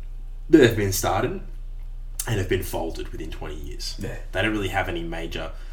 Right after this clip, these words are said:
Speaker 1: um, they don't have teams in the A-League, the N R L anymore. They all fold eventually because Gold Coast, although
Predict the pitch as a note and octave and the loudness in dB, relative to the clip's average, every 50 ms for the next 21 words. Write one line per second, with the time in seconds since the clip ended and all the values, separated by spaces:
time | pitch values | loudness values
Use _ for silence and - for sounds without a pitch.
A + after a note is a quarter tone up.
0 | - - - - - E2 E2 D#2+ D#2+ D#2+ D#2 - F2+ F2+ F2 E2+ E2+ - - F2+ | -10 -10 -10 -8 -6 -4 -2 -2 -2 -4 -4 -2 0 2 2 0 0 -2 -4 -2
1 | F2 E2 D#2+ E2 E2 E2 E2 F2 F2 E2+ E2+ E2+ E2+ E2+ E2+ F2 E2+ E2 D#2+ D#2+ | -2 -2 -4 -4 -4 -2 -2 0 0 0 -2 -2 -4 -4 -4 -4 -4 -2 -2 -2
2 | D#2+ D#2+ E2+ E2+ E2+ E2+ E2+ E2+ E2+ E2+ F2 F2 F2 F2 F2 - - - - - | -2 0 0 0 0 0 -2 -2 -2 -2 -4 -4 -4 -4 -6 -8 -8 -10 -10 -8
3 | - - - - - - - - - - - - - - A#2 A#2 A#2+ A#2+ A2+ - | -8 -8 -8 -8 -8 -8 -8 -8 -8 -8 -8 -8 -4 0 4 6 6 6 6 6
4 | - C3 A#2+ A2 F#2 - - - - - - - - - - - - - F#2+ F#2 | 4 6 6 6 6 4 -2 -6 -8 -10 -10 -10 -10 -10 -8 -8 -8 -6 -4 -2
5 | F#2 F#2 - - D#2+ D#2+ - - - - - - - - - F#2 - - - A2+ | -2 -2 -4 -6 -6 -8 -8 -8 -10 -8 -8 -8 -8 -8 -6 -6 -4 -2 0 2
6 | G2 G2 F#2 - - F#2+ F2+ F2+ - - - - - - - - F#2 F#2 F2+ F2 | 4 2 2 2 0 0 0 0 -2 -4 -6 -10 -10 -10 -2 2 2 2 4 4
7 | G#2 G2+ G#2 G#2 G2+ G2 G2 G2 | 4 6 6 6 6 4 2 0